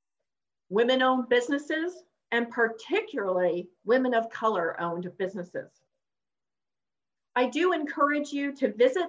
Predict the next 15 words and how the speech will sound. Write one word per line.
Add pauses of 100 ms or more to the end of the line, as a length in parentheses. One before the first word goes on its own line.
(100)
these
websites. (400)
They're
listed
on
your
screen. (1300)
I
also
encourage
you
to
visit
storefronts, (1120)
websites,